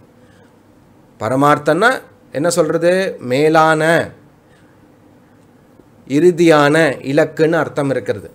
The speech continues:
புருஷார்த்தம்னு கூட அர்த்தம் வருது. அது கூட அதே அர்த்தம்தான். அல்டிமேட் கோல் என்னது? மோக்ஷம்னு சொல்லுவோம். மோக்ஷம்னா என்ன? ஞானம். ஞானம்னா என்ன? அகம் பிரம்ம அஸ்மி. So, பரமார்த்த லாபாத். லாபாத் அப்படின்னா அடைவது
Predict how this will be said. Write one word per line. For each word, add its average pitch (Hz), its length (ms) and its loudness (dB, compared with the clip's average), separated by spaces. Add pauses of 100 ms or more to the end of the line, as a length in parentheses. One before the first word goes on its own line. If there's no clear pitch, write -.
(120)
புருஷார்த்தம்னு 147 760 0
கூட 160 180 2
அர்த்தம் 120 340 -4
வருது. 95 260 -10 (120)
அது 127 240 -4
கூட 175 220 0
அதே 131 240 0
அர்த்தம்தான். 120 840 -6 (280)
அல்டிமேட் 156 640 -2
கோல் 170 220 2
என்னது? 156 680 4 (300)
மோக்ஷம்னு 110 460 -8
சொல்லுவோம். 92 380 -14
மோக்ஷம்னா 165 500 -2
என்ன? 147 520 -2
ஞானம். 98 560 -10
ஞானம்னா 170 460 -2
என்ன? 147 380 -6 (320)
அகம் 87 380 -12
பிரம்ம 95 340 -14
அஸ்மி. 90 680 -16
So, 202 240 -4 (320)
பரமார்த்த 120 680 -6
லாபாத். 101 600 -6 (240)
லாபாத் 143 580 2
அப்படின்னா 131 400 -4 (280)
அடைவது 139 1000 2